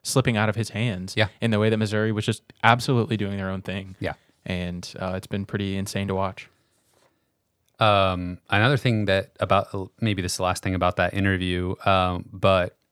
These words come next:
Speaker 2: one thing that I didn't think he was explaining very well is sort of the subjective value of a player to a specific school based on it being their home state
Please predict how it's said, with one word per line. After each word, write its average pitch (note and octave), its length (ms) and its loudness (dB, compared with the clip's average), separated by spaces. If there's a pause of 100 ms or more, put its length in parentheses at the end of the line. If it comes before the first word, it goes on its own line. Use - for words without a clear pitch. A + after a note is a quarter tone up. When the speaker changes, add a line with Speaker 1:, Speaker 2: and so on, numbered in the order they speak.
(520)
Speaker 2:
one C3 280 -2
thing F#3+ 140 0
that C3+ 120 6
I G#2 100 4
didn't C#3 260 2
think B2 320 0
he A2+ 260 -6
was G2+ 200 -4
explaining B2 560 2
very F2+ 200 0
well F2 420 -2
is G2+ 200 0
sort A2 340 0
of G#2 320 -4 (100)
the F#2+ 500 -4 (520)
subjective G2+ 1200 -2
value F2+ 800 -2
of F#2 120 -4
a F2 60 -2
player F2 640 -2 (140)
to F#2+ 460 -2
a F#2 60 -2
specific - 500 -4
school F2+ 460 -4
based F#2 380 0
on F#2+ 440 0 (480)
it F2 160 -6
being F2 240 -4
their F#2+ 140 0
home G#2+ 260 -2
state A2+ 480 -2